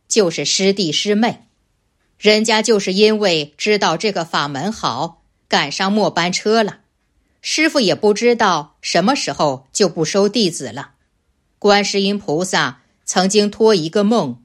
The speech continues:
告诉一个人说，“你是这一批的最后一位。”也就是说，有可能忽然就不收弟子了。而且在梦中，他记得非常清楚，不是台长在收弟子，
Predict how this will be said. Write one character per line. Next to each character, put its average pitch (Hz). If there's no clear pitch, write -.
告 180
诉 160
一 151
个 165
人 131
说 208
，“你 202
是 208
这 220
一 180
批 214
的 160
最 175
后 214
一 127
位。” 165
也 196
就 196
是 156
说， 185
有 240
可 175
能 156
忽 226
然 170
就 175
不 156
收 226
弟 214
子 147
了。 123
而 202
且 165
在 180
梦 180
中， 196
他 208
记 208
得 127
非 220
常 151
清 156
楚， -
不 233
是 233
台 175
长 151
在 151
收 190
弟 185
子， 147